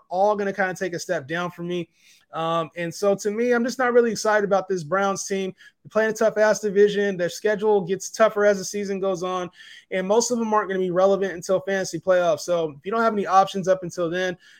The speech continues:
um, you're gonna be screwed. Like, you gotta have talent playing on your team, and week thirteen is just a lot too long to be trying to figure out, is he good or is he bad? Is he gonna be right this season, or is he gonna be kind of a shell of himself until next season? So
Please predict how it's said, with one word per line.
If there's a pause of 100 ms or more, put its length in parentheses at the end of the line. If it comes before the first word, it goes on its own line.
(160)
um,
you're
gonna
be
screwed. (100)
Like,
you
gotta
have
talent
playing
on
your
team,
and (440)
week
thirteen
is
just
a
lot
too
long
to
be
trying
to
figure
out, (600)
is
he
good
or
is
he
bad?
Is
he
gonna
be
right
this
season,
or
is
he
gonna
be
kind
of
a
shell
of
himself
until
next
season?
So